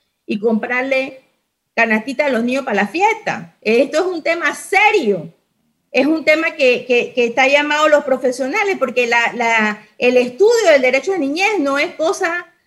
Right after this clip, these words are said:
de relajo. Esto no es juego, esto es serio.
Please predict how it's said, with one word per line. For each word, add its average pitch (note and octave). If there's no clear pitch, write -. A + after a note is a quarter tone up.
de A#3+
relajo. B3+
Esto -
no D#4+
es E4+
juego, E4
esto B3
es E4
serio. D#4